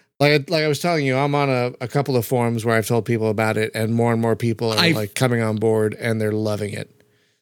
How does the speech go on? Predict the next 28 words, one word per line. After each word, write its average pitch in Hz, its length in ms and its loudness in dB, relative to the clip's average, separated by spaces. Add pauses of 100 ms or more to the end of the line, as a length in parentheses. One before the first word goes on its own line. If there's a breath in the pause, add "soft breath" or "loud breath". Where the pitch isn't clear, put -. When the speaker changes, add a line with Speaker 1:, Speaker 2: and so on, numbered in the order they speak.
(500)
Speaker 2:
I 147 140 4
forgot 170 420 0
what 220 120 2
I 208 100 0
wanted 202 180 0
to 175 80 0
mention 170 300 2
about 143 220 2
it, 143 60 -2
what 139 120 0
I 135 140 2
wanted 143 120 0
to 131 100 2
thank 127 260 0
the 131 60 -6
developer 113 420 0
for. 110 380 2 (420 loud breath)
The 165 340 2 (140)
surprisingly 233 1080 2
good 156 380 2 (240)
and 143 360 0 (100)
genuinely 214 1000 0
scarily 220 640 0
well 208 220 2
detailed 156 500 0
ship 175 280 0
designer 110 600 0
module. 92 400 0